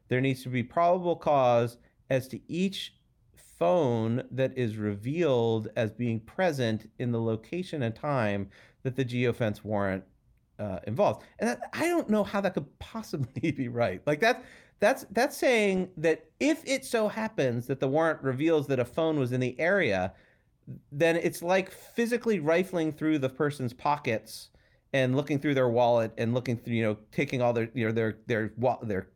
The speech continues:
you know, glasses off and taking, uh, their, their, uh, uh, watch off and look. It, it,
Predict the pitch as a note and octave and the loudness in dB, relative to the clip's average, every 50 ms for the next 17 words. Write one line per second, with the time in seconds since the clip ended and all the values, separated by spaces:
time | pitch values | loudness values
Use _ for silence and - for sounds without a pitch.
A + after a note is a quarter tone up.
0 | - - - _ _ _ A2 G2+ F2 E2 - - - - - - - C#3+ F3 F3 | -20 -20 -20 _ _ _ -4 -4 -4 -4 -6 -12 -18 -20 -20 -14 -4 0 0 0
1 | E3+ D#3+ E3 D3+ D#3+ D3 C3+ C3 - C#3 A#2 A2+ - D3 C3 - C3+ B2 A#2 A#2+ | 0 0 0 2 2 4 4 2 2 0 -2 0 0 0 0 0 0 0 0 0
2 | A#2 G#2+ G#2 G#2 G2+ G2 G#2+ G2+ G2 G2 - - - G2+ F#2 F#2 F#2 G#2+ G2+ - | 0 2 2 2 2 2 0 0 -2 -4 -6 -4 -4 -2 -2 -2 -2 -4 -4 -4
3 | G2+ F2 E2 E2 E2+ E2+ - F2 F2+ E2 F2 F2 - - C3+ F3+ F3+ F3+ F3 - | -4 -2 -2 -2 -2 -2 -2 -2 -2 -2 -4 -6 -4 0 2 4 4 4 2 0
4 | E3+ E3 D3+ D3 C#3+ C#3+ C#3+ - - A2 G#2 G#2 G#2 G#2+ A2 A#2 - C#3+ C3+ D3 | 2 2 4 4 4 2 0 -2 -2 0 0 2 0 0 -2 -2 -2 -2 -2 0
5 | D3+ F3+ G3+ A3 A#3+ A#3 F#3 A#2+ - - - _ _ _ _ _ _ _ _ - | 2 2 2 2 2 0 0 -4 -12 -18 -20 _ _ _ _ _ _ _ _ -14
6 | - - - - - - - - - | -12 -12 -12 -12 -14 -16 -16 -16 -16